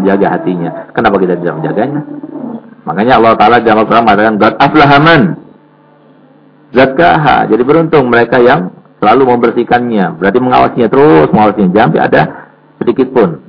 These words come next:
Jadi apa? Yang, eh, dosa atau titik hitam dan sebagainya. Gitu. Nah, itulah maksudnya beliau ini.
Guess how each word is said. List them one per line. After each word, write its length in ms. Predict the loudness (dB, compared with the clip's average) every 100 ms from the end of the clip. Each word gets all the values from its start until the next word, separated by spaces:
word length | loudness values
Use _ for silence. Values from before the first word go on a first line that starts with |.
| -10
Jadi 120 | -4 -2
apa? 180 | 0 -2 -2 -10 _ _
Yang, 240 | -2 0 0 -4 -10 -14
eh, 380 | -8 -4 -2 -4 -2
dosa 640 | -2 -2 0 2 2 0 -2
atau 320 | -2 -2 -2
titik 400 | -4 -2 -4 -4
hitam 360 | -6 -4 -4 -4
dan 40 | -6
sebagainya. 460 | -6 -4 -6 -10
Gitu. 200 | -16 -20 -20 _ _
Nah, 80 | -6
itulah 240 | 0 0
maksudnya 380 | 0 -2 -4 -4
beliau 320 | -2 -2 -2
ini. 160 | -4